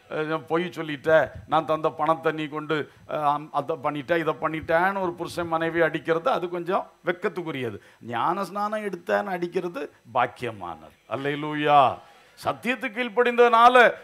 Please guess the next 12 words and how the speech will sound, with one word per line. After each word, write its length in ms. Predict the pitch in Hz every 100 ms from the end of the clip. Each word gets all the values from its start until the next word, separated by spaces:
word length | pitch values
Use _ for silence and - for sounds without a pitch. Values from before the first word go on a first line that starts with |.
| -
ஒரு 200 | 220 226
நாலு 240 | 214 220
அடி 200 | 202 214
வாங்கிட்டா, 480 | 214 208 196 180 214
இல்ல 160 | 208
ஒரு 140 | 208 190
பிரச்சனை 380 | 196 185 208 202
வாங்கிட்டா, 280 | 196 196
எத்தனையோ 400 | 165 165 185 202 196
பேர் 100 | 208
எவ்வளவோ 400 | 175 185 208 214
வேதனைப்பட்டிருக்கிறார்கள். 1120 | 202 196 190 170 180 165 143 147 127 - -